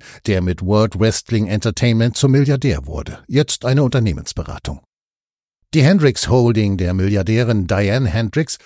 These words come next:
umfasst so verschiedene Firmen wie für Jagdbedarf, Versicherungen, Immobilien, Recycling, Filmproduktionen. Mercer Family Foundation, geführt von Rebecca Mercer, Tochter eines Hedgefondsmanagers, verheiratet mit einem Direktor der Bank Morgan Stanley,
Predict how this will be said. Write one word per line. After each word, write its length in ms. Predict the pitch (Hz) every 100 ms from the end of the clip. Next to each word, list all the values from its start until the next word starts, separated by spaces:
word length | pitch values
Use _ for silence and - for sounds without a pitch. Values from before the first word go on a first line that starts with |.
| -
umfasst 400 | - 135 165 -
so 100 | 165
verschiedene 540 | - 131 - 151 143 123
Firmen 520 | 143 147 139 123 107
wie 180 | 117 101
für 240 | 123 101
Jagdbedarf, 720 | 87 101 - - 95 110 107
Versicherungen, 720 | - 95 90 113 120 101 107 101
Immobilien, 720 | 85 90 107 107 101 107 101 _ -
Recycling, 640 | 135 - 107 110 113 120
Filmproduktionen. 1040 | - 139 92 - 80 78 - 85 78 85 - _ _ _ _ _ _ _ _ -
Mercer 460 | 104 117 123 139
Family 480 | - - 147 120 95
Foundation, 720 | - 80 69 78 76 - 69 - _ -
geführt 400 | 139 185 196 -
von 220 | 147 131
Rebecca 440 | 117 104 156 104
Mercer, 520 | 90 90 101 - 95 - -
Tochter 360 | - 131 - 147
eines 240 | 110 107
Hedgefondsmanagers, 1000 | 127 131 - 107 95 98 104 104 143 143 -
verheiratet 600 | 165 143 175 160 156 120
mit 140 | 131
einem 220 | 113 110
Direktor 420 | 101 101 123 131 107
der 120 | 101
Bank 260 | 104 107
Morgan 320 | 110 101 98 98
Stanley, 580 | - 120 127 117 101